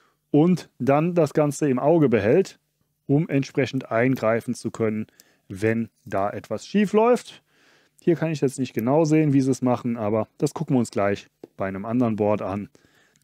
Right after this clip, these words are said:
Der hier ist etwas komplexer als das, was man üblicherweise hat, da hier im Prinzip eine komplette digitale Datenverbindung aufgebaut wird, die zwischen dem P C am Ende und dem, äh, Board hier, der Batterie,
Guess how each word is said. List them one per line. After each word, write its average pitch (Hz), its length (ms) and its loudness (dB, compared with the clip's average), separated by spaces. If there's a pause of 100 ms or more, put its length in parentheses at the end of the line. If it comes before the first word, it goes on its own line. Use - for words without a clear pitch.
(100)
Der 117 220 2
hier 117 200 2
ist 110 180 -4
etwas 110 320 -2
komplexer 110 480 -4
als 98 180 -4
das, 104 220 -6
was 98 140 -12
man 101 140 -14
üblicherweise 110 840 0
hat, 107 300 -2 (540)
da 104 260 -2
hier 110 600 0
im 107 100 -10
Prinzip 107 460 -6
eine 110 120 -4
komplette 117 500 0
digitale 110 640 -2
Datenverbindung 110 720 -2
aufgebaut 104 640 -2
wird, 104 260 -4 (480)
die 113 300 2
zwischen 131 540 0
dem 120 200 4
P 117 140 0
C 127 460 2 (120)
am 117 220 -12
Ende 113 400 -2 (640)
und 131 340 2 (240)
dem, 110 420 0
äh, 104 280 0
Board 113 300 2
hier, 113 280 0
der 104 140 -2
Batterie, 101 460 -4